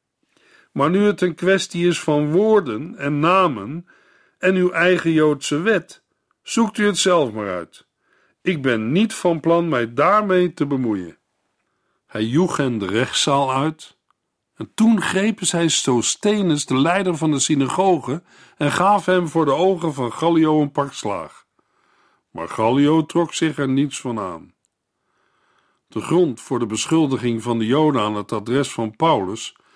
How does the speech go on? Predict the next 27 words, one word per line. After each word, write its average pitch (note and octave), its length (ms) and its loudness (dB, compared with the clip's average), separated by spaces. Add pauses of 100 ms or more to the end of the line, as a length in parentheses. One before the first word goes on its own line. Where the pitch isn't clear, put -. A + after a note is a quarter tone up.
(280)
ligt D3 380 -2
in C3 140 2
de B2+ 120 -4
afwijzing A#2 800 -2
van B2+ 180 -4
de D3+ 80 0
wet, F#3 340 -4 (600)
dat A#2+ 200 -4
wil B2 160 0
zeggen B2+ 340 -2
de A#2 120 0
besnijdenis, C#3+ 1080 -2 (320)
offers D3 640 -2
en D#3 240 -4
andere F3 500 -2
cultische D3+ 600 0
voorschriften, C3 760 -4 (520)
als E3+ 240 0
een C#3+ 200 0
weg G#3+ 320 0
tot A2 220 0
behoud. E3+ 540 0 (1040)
Telkens E3+ 640 0
weer D3 340 2
blijkt C3+ 340 0
de C3 80 0
prediking D3+ 800 -2